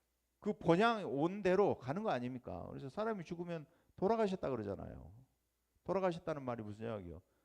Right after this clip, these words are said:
본향으로 갔다, 이 말이요. 진짜 영원한 본향이, 아브라함이 갈 곳을 알지 못했다. 그리고 더 좋은 본향이 있다 그러잖아요. 하늘에 있는 본향이요.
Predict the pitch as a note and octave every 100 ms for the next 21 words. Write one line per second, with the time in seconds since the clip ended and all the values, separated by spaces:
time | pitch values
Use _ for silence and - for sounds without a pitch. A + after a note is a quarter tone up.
0 | _ - C3+ D#3 G3+ A3+ G3+ B2+ - C3
1 | A#2 B2 C#3+ F#2+ G2+ A2 - E2+ - F#2
2 | C3+ A3+ B3 A3 C#3 C3+ D3 C3+ A#2+ A2+
3 | _ _ _ _ - C#3+ G#3+ G#3 G3+ A3
4 | E3+ G2+ C2 - - C#3 F3 - - A#3+
5 | A#3+ G3+ C#3+ D#3+ E3 D3 C3+ - A#2 D3
6 | C#3 C#3 C3 G#2 - _ _ _ - F3
7 | A3+ B3 B3 A#3 A#3+ A3 C3 B2+ D3+ D3+
8 | - A#2 G2+ G2+ F2 D2 C#2 - - A2+
9 | _ _ _ _ F3 G#3+ E4 F4+ D4 D#3
10 | A2 G#2 A#2 G#2+